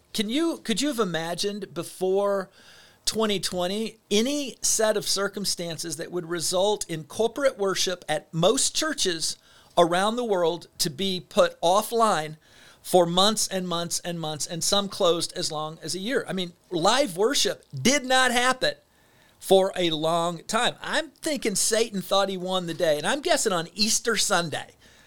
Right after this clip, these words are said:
twenty twenty, when churches were not in session, Satan had to think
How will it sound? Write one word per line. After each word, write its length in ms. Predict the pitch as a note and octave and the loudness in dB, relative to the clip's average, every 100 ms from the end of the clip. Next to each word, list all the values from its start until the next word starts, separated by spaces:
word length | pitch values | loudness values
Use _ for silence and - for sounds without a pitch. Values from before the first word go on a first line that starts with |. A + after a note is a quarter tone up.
| - - - | -20 -12 -4
twenty 340 | G3+ B3 C4 | 2 2 2
twenty, 360 | - F3 D3+ D#3 | -2 -2 -2 -4
when 200 | F3 E3+ | -4 0
churches 480 | - A#3+ B3+ A#3 | 2 2 0 -2
were 140 | F3 E3+ | -2 -2
not 240 | E3+ G3+ | 0 0
in 100 | A3 | 0
session, 400 | G#3+ G#3+ F#3 D#3+ | 0 0 0 -2
Satan 400 | D#3+ A#3+ D4 C#4+ | -2 0 0 -2
had 320 | G#3+ G3+ G#3 G3+ | -2 2 2 0
to 60 | |
think 460 | G#3+ E3+ E3+ E3 | -8 -8 -8 -8